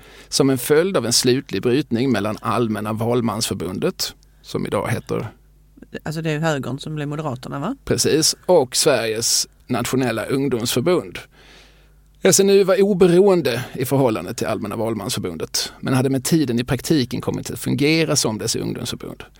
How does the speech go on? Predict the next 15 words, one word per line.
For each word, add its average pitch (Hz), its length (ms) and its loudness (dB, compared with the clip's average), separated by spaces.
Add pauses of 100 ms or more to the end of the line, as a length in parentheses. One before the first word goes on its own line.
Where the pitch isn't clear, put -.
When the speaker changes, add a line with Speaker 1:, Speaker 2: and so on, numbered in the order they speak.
(200)
Speaker 1:
Och - 200 -4
flera 190 380 2
av 185 80 2
dess 156 200 0
företrädare 120 800 -4 (120)
var 123 100 -2
invalda 110 600 -2
på - 120 -8
högermandat - 960 -4
i 120 160 0
olika 127 380 -2
beslutande - 580 -2
församlingar. - 580 -6 (880)
Sedan, 147 480 2 (640)
eh, 127 400 -4